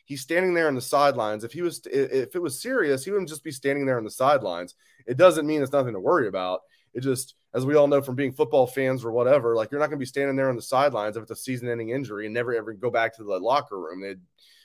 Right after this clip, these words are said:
take you back and do something. So, um,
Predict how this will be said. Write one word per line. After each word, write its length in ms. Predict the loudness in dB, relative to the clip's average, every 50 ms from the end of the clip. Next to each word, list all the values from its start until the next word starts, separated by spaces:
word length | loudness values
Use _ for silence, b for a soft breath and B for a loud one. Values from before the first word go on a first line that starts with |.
| b _
take 200 | -4 -4 -4 -4
you 80 | -2 2
back 260 | 4 4 4 4 2
and 100 | -2 -4
do 100 | -6 -4
something. 400 | -2 0 0 0 -2 -4 -8 -8
So, 400 | -6 -2 0 0 0 0 -2 -6 _ _ _ _ _ _ _ _ _
um, 640 | -6 -4 -4 -2 -2 0 -2 -2 -4 -6 -8 -10 -12